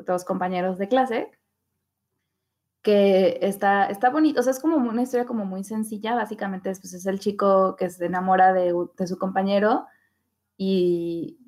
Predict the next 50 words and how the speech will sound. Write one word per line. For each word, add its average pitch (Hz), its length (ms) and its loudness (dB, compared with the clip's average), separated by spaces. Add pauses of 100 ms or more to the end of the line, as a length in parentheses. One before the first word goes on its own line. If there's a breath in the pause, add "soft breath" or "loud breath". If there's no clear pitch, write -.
(120)
y 190 160 2
empiezan 190 500 0
como 185 220 -2
a 170 80 -2
tener 175 280 -2
esta 180 220 -2
relación 202 680 0 (300)
que, 175 540 4
pues, 180 160 0
va 180 60 2
a 180 60 -2
tener 180 220 -2
como 185 160 -4
algunas 180 320 -2
complicaciones, 180 840 -4 (180)
eh, 175 200 2 (140)
que 180 100 -4
tiene 180 240 -2
que 185 140 2
ver 175 160 2
con 180 180 2
el 170 120 0
hecho 175 200 0
de 175 120 4
que 170 120 -2
van 170 180 -2
a 175 60 -4
salir 170 480 -2 (420)
de, 170 520 4
de 170 100 2
la 156 480 4
prepa 208 320 4
y, 185 80 2
pues, 175 120 -2
van 170 120 0
a 175 40 0
entrar 175 160 0
a 170 40 2
la 165 60 -2
universidad 180 520 0
y, 175 100 2
bueno, 143 200 -2
en, 147 140 -4
en 151 80 -10
Japón - 320 -4
eso 160 140 -8
es - 80 -20
todo 180 320 -2
un 170 320 -6
rollo, 233 420 4